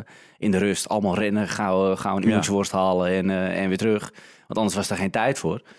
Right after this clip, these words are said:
Speaker 1: En nu is het wel gewoon heel mooi ruim opgezet, dat iedereen gewoon de ruimte krijgt om naar het toilet te gaan, om eten te halen, drinken te halen.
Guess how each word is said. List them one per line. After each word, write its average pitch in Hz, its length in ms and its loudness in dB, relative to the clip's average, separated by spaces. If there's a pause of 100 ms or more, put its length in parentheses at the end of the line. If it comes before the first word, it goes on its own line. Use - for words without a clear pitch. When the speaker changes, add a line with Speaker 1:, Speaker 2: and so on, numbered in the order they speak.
(180)
Speaker 1:
En 90 140 -2
nu 117 120 4
is 117 80 2
het 87 120 0
wel 101 160 0
gewoon 98 200 0
heel 107 280 4
mooi 101 400 4
ruim 101 320 0
opgezet, 107 480 -2
dat - 100 -6
iedereen 101 300 0
gewoon 104 300 2
de 107 80 2
ruimte 107 340 0
krijgt 101 360 -2
om 95 120 0
naar 107 100 0
het 101 100 -2
toilet 113 320 0
te 107 60 -4
gaan, 104 260 0
om 110 120 0
eten 107 300 0
te 101 80 -2
halen, 98 380 2
drinken 104 280 -2
te 98 60 -2
halen. 92 340 0